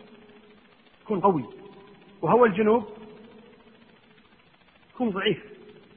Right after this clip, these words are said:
دائمًا هو الجنوب يكون ضعيف، هو الشمال يكون إيش؟ يكون قوي. فهو الشمال لما يجي حق العرفجة إيش يسوي فيها؟ يضربها ويتعداها.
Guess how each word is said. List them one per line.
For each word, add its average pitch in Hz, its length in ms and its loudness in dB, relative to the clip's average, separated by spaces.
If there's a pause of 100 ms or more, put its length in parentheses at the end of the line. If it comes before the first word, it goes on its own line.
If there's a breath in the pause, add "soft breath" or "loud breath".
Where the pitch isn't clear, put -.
(580)
دائمًا 190 240 6
هو 214 120 0
الجنوب 202 360 -4
يكون 226 360 -6 (520)
ضعيف، 202 220 -2
هو 202 140 2
الشمال 226 340 -2
يكون 208 200 -4
إيش؟ 214 160 -2 (760)
يكون 214 160 0
قوي. 185 320 0 (440)
فهو 269 240 4
الشمال 285 380 -2
لما 233 160 -2
يجي 233 200 -6
حق 233 60 -2
العرفجة 220 540 -2
إيش 180 80 -4
يسوي 233 220 -4
فيها؟ 202 280 -2 (760)
يضربها 247 440 6
ويتعداها. 165 600 -2